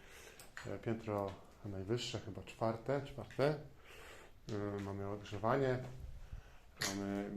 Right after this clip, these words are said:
tu były łóż-, tu były łóżka, łazienka w pokoju. Em, był to obiekt, jak tutaj się dowiedziałem od, e, świeżo poznanych kolegów, obiekt, który został wybudowany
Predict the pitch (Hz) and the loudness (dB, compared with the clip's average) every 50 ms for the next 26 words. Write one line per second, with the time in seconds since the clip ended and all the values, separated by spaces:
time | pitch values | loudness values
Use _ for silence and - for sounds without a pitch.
0 | - - - 98 98 98 98 101 113 135 131 - - - - 120 107 101 101 107 | -4 -4 -4 -2 0 2 4 6 6 6 4 2 -2 -4 -4 -4 -2 0 2 2
1 | 123 123 - - 127 113 107 104 95 - 131 127 - 135 127 - - 135 127 - | 2 2 2 4 4 6 6 8 8 8 8 8 6 4 2 2 2 -2 0 2
2 | 127 123 120 117 117 113 110 - - - - - - - - - - - - - | 4 6 6 6 6 6 6 4 2 2 -6 -8 -10 -10 -10 -12 -10 -10 -10 -6
3 | - - - - - - - - - - - 107 101 95 95 95 92 95 95 95 | -4 0 0 0 0 -2 -8 -12 -12 -4 -2 -2 0 2 2 0 0 0 -2 -2
4 | 92 95 95 - - - - - - - - - - - - - - - - - | -2 -4 -6 -6 -6 -6 -6 -6 -6 -8 -14 -16 -18 -18 -18 -18 -16 -16 -16 -16
5 | - - - - - - - - - 110 117 120 - 135 - - 135 135 127 147 | -16 -18 -18 -18 -18 -16 -14 -6 2 4 6 6 8 6 6 6 4 4 6 8
6 | 147 131 - - - - - - - - - - - - - - - - - - | 6 6 4 0 -4 -4 -2 -2 -4 -8 -10 -12 -16 -18 -18 -18 -16 -12 -8 -6
7 | 123 - - - - 123 120 - 123 123 123 120 120 104 123 139 156 151 143 127 | -6 -6 -4 2 2 2 4 4 2 2 4 4 4 6 8 8 10 10 10 10
8 | 120 117 117 - - - - 113 110 107 107 104 101 95 - - - - - - | 8 8 6 4 2 2 4 6 6 6 6 8 8 6 6 6 4 -2 -4 -6
9 | - - - - - - - - - - 127 123 123 120 - 113 104 131 127 127 | -8 -10 -10 -10 -10 -12 -10 -6 4 4 6 6 6 6 6 6 8 10 10 10
10 | 110 - - - 110 113 135 143 147 180 151 - - - - - - - - - | 8 6 6 6 10 12 12 12 12 8 6 4 0 -2 -2 -2 -2 0 0 -2
11 | - - 127 127 143 151 139 131 - - - - - - 123 120 123 117 117 113 | 0 2 2 4 6 6 4 4 2 -2 -8 -6 2 4 8 10 12 12 12 10
12 | 110 - 117 - - 123 113 113 117 110 113 110 110 107 110 110 104 113 131 151 | 10 6 2 2 4 4 8 8 8 8 8 2 0 2 4 6 8 8 8 10
13 | 160 139 131 123 | 10 10 10 8